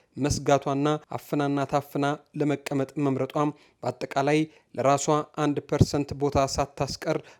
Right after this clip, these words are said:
ሙሉ በሙሉ ራሷን በሰውየው ለመዘወር አሳልፋ መስጠቷ ነው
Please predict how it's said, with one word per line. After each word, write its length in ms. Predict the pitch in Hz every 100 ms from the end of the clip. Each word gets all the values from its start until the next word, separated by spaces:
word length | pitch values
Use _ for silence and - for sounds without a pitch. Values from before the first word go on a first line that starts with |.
| -
ሙሉ 140 | 131 143
በሙሉ 300 | 143 143 151 156 - _ -
ራሷን 420 | 135 135 151 151 147
በሰውየው 580 | 143 - 143 139 143
ለመዘወር 640 | 139 147 131 123 139 147 151 - _ -
አሳልፋ 500 | - 147 139 143 135
መስጠቷ 380 | 143 - - -
ነው 140 | 135